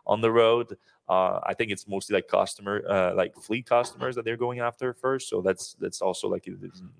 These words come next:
the consumers won't really get involved for a little bit. So this is, uh, this is gonna be fleet customer testing that. So that's gonna be interesting. Uh, but yeah, I mean, the Lordstown has been on the verge of bankruptcy <laughs> for a while. They got saved by Foxconn,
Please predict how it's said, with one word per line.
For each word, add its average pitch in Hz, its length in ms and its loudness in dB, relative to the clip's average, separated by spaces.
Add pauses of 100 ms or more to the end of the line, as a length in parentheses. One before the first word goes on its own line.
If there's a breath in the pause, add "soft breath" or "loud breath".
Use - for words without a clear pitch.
(200)
the - 80 -14
consumers 98 680 -4
won't 92 220 -6
really 92 180 -6
get 92 200 -2 (400 soft breath)
involved 98 540 6
for 90 380 0
a - 20 -2
little 92 260 2
bit. 101 260 2 (400 soft breath)
So 90 180 -6
this 90 220 0
is, 90 200 -4
uh, 90 280 4
this 92 100 -6
is 85 100 -6
gonna 92 160 -4
be 92 100 -6
fleet 98 320 -4
customer 95 440 2
testing 95 380 -2
that. 92 240 0
So 101 100 -8
that's 98 200 -2
gonna 95 180 -4
be 92 120 -6
interesting. 90 580 -6 (520)
Uh, 85 340 -4 (520)
but 101 120 8
yeah, 139 180 10
I 113 60 6
mean, 110 240 0
the 101 100 0
Lordstown 139 640 8
has 104 120 6
been 113 120 2
on 107 100 2
the 98 80 6
verge 107 440 8
of 90 140 2
bankruptcy 110 560 0
<laughs> - 120 -8
for 110 120 6
a 107 80 2
while. 107 260 10
They 101 120 2
got 101 200 4
saved 117 380 2
by 95 140 6
Foxconn, 107 880 6